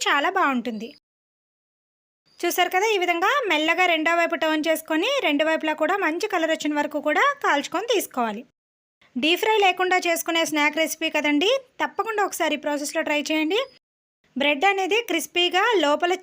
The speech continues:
చీజీగా ఆలూ కర్రీతో టేస్ట్ చాలా బాగుంటుంది. అదే ప్రాసెస్లో మిగిలిన శాండ్విచ్లను కూడా పాన్ పైన పెట్టుకొని రెండు వైపులా రోస్ట్ చేసుకొని తీసుకోవాలి. అంతే అండి,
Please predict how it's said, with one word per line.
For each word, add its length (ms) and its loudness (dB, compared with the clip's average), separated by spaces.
చీజీగా 480 0
ఆలూ 240 2
కర్రీతో 300 0
టేస్ట్ 300 0
చాలా 380 2
బాగుంటుంది. 480 -2
అదే 240 2
ప్రాసెస్లో 480 0
మిగిలిన 260 -2
శాండ్విచ్లను 600 -2
కూడా 140 0
పాన్ 260 0
పైన 240 -2
పెట్టుకొని 400 -4
రెండు 240 0
వైపులా 340 0
రోస్ట్ 240 -6
చేసుకొని 360 -4
తీసుకోవాలి. 420 -8
అంతే 200 2
అండి, 220 2